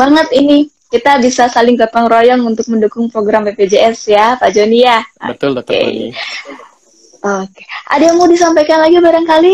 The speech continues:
Speaker 1: eh, sesuatu yang baru mungkin dari
Speaker 2: Mm-mm.
Speaker 1: Prodia untuk, untuk sahabat, eh, sobat sehat di sini, Pak Joni?
Speaker 2: Iya. Eh, mungkin beberapa sudah saya sampaikan tadi ya. Eh, jadi, eh,
Speaker 1: Mm-mm.
Speaker 2: Prodia Mobile bisa,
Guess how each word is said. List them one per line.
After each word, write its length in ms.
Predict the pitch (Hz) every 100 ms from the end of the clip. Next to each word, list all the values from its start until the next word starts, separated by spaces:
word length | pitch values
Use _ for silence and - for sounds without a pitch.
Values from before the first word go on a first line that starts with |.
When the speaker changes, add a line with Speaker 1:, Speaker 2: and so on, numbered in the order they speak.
| 339
Speaker 1:
eh, 320 | - 247 254
sesuatu 480 | 262 262 262 254 294
yang 480 | 269 254 254 262 -
baru 560 | 220 220 269 294 349 349 277
mungkin 400 | 254 302 320 339
dari 480 | 254 233 240 240
Speaker 2:
Mm-mm. 80 | 247
Speaker 1:
Prodia 560 | 247 240 233 247 285 359 - _ _ _ _ _ -
untuk, 320 | 240 240 240 -
untuk 240 | 240 233
sahabat, 400 | - 240 220 226 - _
eh, 320 | 220 214 220
sobat 240 | 233 214 220
sehat 400 | 247 262 285 302
di 80 |
sini, 400 | 302 311 330 339 - -
Pak 80 | 269
Joni? 320 | 285 294 311
Speaker 2:
Iya. 240 | - - _ _ _
Eh, 760 | 135 147 147 147 143 143 143 143
mungkin 320 | 135 127 208
beberapa 400 | 190 123 120 175
sudah 160 | 156 120
saya 160 | 117 107
sampaikan 400 | 104 101 101 101
tadi 320 | 92 87 117
ya. 160 | 143
Eh, 480 | 131 107 98 95 95
jadi, 240 | 92 113 120
eh, 480 | _ _ _ -
Speaker 1:
Mm-mm. 400 | 269 285 339 -
Speaker 2:
Prodia 400 | - 214 214 208
Mobile 400 | 104 92 101 160
bisa, 560 | 160 101 101 95 95 90